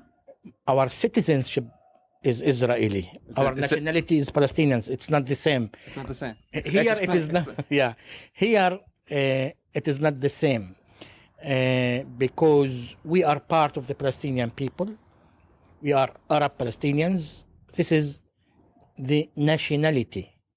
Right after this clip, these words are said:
Speaker 1: We are citizens of the State of Israel. Israel was, <clears throat> uh, declared at nineteen forty-eight after what's called the Nakba,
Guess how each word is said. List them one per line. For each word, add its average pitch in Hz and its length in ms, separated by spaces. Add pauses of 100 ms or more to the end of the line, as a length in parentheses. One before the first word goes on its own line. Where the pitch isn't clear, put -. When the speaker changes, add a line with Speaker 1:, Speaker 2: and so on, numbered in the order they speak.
(1500)
Speaker 1:
We 165 200
are 165 240
citizens 185 640
of 147 160
the 143 80
State - 260
of 151 120
Israel. 127 380
Israel 151 440
was, 147 340 (340)
<clears throat> - 380
uh, 160 460 (760)
declared 143 500
at 131 200 (240)
nineteen 135 500
forty-eight 131 920 (1160)
after 139 540 (1040)
what's 139 320
called 156 420
the 139 180
Nakba, 135 440